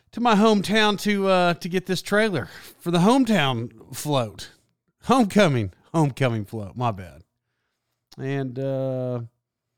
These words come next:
you know, that's a, that's like a part of my childhood. Like, where I grew up, Founder's Day parade, there was, like, homecoming parade. That was, like, like, that was the thing. Like, that, that was the thing. And I, and I know I've talked about Founder's Day, so I'm not gonna go,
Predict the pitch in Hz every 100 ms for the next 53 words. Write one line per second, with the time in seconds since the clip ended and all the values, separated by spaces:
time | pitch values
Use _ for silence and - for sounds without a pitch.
0 | _ _ _ _ _ _ _ - 202 254
1 | 247 285 - 370 302 320 415 359 247 214
2 | 233 226 208 180 185 190 190 190 190 185
3 | 185 202 269 254 240 233 226 226 214 _
4 | _ - - - 202 208 214 180 208 202
5 | - 196 196 190 160 135 131 120 185 190
6 | 175 185 180 - 175 175 160 165 151 127
7 | 113 120 107 135 156 135 104 104 - 104
8 | 82 87 _ _ _ _ _ _ _ -
9 | 127 160 151 165 160 143 117 104 107 90
10 | 110 147 160 160 170 160 143 143 127 110
11 | - 127 123 127 123 120 113 117 120 120
12 | 110 113 113 120